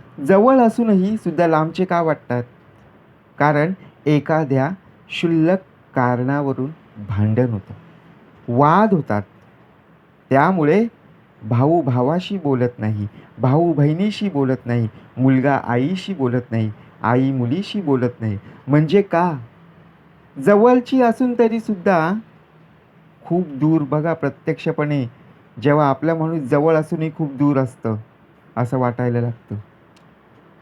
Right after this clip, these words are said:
कारण प्रत्यक्षपणे भाग दिलेला आहे. त्याप्रमाणे आपल्याला जगायचं, जी शिकवण दिलेली आहे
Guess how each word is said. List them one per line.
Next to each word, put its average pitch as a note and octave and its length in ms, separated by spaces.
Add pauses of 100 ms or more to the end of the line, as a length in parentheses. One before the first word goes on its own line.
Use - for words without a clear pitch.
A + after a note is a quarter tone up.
(540)
कारण B2 260
प्रत्यक्षपणे C3 720
भाग A#2+ 220 (600)
दिलेला B2 360
आहे. A2 300 (800)
त्याप्रमाणे F#3 540
आपल्याला G3 380 (100)
जगायचं, D#3 520 (1500)
जी C#3+ 180
शिकवण E3 540
दिलेली D#3 360
आहे A2 260